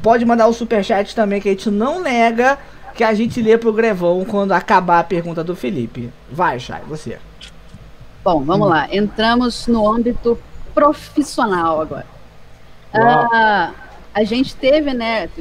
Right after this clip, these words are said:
Speaker 2: já falamos sobre as dificuldades do momento que a gente tá passando e tudo mais. E aí, recentemente, vocês tiveram aquela experiência de Natal, né, o Acenda a Luz, que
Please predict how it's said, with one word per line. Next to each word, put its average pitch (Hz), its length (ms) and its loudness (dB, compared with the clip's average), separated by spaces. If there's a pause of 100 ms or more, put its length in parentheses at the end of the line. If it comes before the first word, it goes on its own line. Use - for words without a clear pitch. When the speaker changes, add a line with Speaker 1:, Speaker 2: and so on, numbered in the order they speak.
Speaker 2:
já 175 260 -4 (280)
falamos 190 500 -2
sobre 175 320 -6
as 170 100 -2
dificuldades 170 880 -4
do 160 120 -6
momento 165 340 -2
que 165 60 -2
a - 20 2
gente 165 160 -2
tá 160 100 -12
passando 185 420 -2
e 185 40 -4
tudo 165 200 -6
mais. 170 440 -4 (460)
E 240 100 2
aí, 269 280 4
recentemente, 277 800 2
vocês 254 600 -2
tiveram 233 600 -2
aquela 220 540 -2
experiência 226 580 -2
de 190 100 -6
Natal, 202 440 0
né, 208 140 -4
o 180 100 -6
Acenda 180 340 -4
a 180 40 -4
Luz, 175 300 -6
que - 80 -20